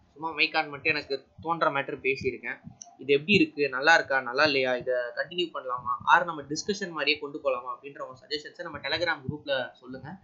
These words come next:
Telegram-ல போயிட்டு அண்ணா நகர் ஆஸ்பிரண்ட்ஸ்னு சர்ச் பண்ணுங்க, நமக்குன்னு ஒரு குரூப் இருக்கும். அந்த குரூப்ல இன்னைக்கு எபிசோட்ல எது நல்லா இருந்துச்சு, எது நல்லா இல்ல, இதை கண்டினியூ பண்ணலாமா வேணாமா அப்படின்ற உங்க ஒப்பீனியனை கண்டிப்பா சொல்லுங்க.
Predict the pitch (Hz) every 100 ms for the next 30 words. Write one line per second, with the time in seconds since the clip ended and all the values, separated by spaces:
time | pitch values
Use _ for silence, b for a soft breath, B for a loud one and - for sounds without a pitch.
0 | _ _ _ _ - - 165 196 202 185
1 | 165 147 139 156 139 175 175 147 127 135
2 | - 139 131 147 147 - - 139 117 110
3 | 160 196 117 - - - _ _ - 143
4 | 160 180 165 139 127 170 170 127 - 151
5 | 143 202 214 - 156 208 - 135 151 -
6 | _ _ - - - 170 180 165 208 202
7 | 165 151 156 131 135 139 127 123 131 127
8 | 131 151 127 139 143 123 117 123 _ _
9 | 147 151 165 175 151 139 147 151 135 127
10 | 120 127 156 156 135 127 120 139 147 127
11 | 120 120 117 - 175 175 147 127 143 147
12 | 160 143 131 139 202